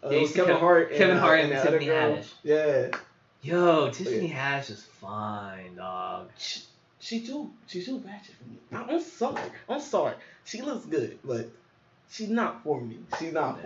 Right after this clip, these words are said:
Speaker 1: for me,
Speaker 2: I just
Speaker 1: guys.
Speaker 2: think, nah, but you got a work ethic, and I think a work ethic is hot.
Speaker 1: True that, true that. I mean, a girl that got her own plans, that got her own, like, uh, dream that she
Speaker 2: Yeah.
Speaker 1: wanna do,
Speaker 2: 'Cause
Speaker 1: and,
Speaker 2: you wanna
Speaker 1: and she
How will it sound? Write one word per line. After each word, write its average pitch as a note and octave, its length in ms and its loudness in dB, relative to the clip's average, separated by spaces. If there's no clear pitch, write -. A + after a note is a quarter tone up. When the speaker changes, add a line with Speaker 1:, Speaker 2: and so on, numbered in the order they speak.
Speaker 1:
for A#2+ 80 -10
me, A#2 200 -12
Speaker 2:
I F#3 60 -2
just D#4 180 -6
Speaker 1:
guys. C#4+ 100 -4
Speaker 2:
think, A3+ 220 -10
nah, D3 220 -6
but - 160 -14
you F#3+ 80 -10
got F#3+ 160 2
a - 20 -2
work B2+ 220 -2
ethic, F#2+ 280 -12
and G#2 80 -10
I A2+ 60 -8
think G#2 220 -14
a F2 40 -16
work F2+ 240 -18
ethic - 280 -20
is - 40 -10
hot. - 240 -12
Speaker 1:
True D3+ 180 2
that, B2+ 340 -2
true C3+ 120 -10
that. A#2+ 380 -6
I - 60 -10
mean, D#3+ 220 2
a B2 80 -2
girl D3 380 2
that B2 280 -2
got C3 220 -2
her B2 60 -8
own B2+ 340 -8
plans, C3+ 840 -4
that A#2 440 -6
got C3+ 160 0
her B2 60 -2
own, B2+ 260 -6
like, A2+ 260 -6
uh, A2 200 -8
dream C3+ 540 -6
that A#2+ 160 -8
she - 80 -8
Speaker 2:
Yeah. B2 80 -4
Speaker 1:
wanna A#2+ 120 -6
do, C#3 240 -6
Speaker 2:
'Cause A#3+ 80 -2
Speaker 1:
and, G#3 100 -2
Speaker 2:
you A3+ 40 2
wanna A#3+ 60 4
Speaker 1:
and A#3 60 2
she - 20 2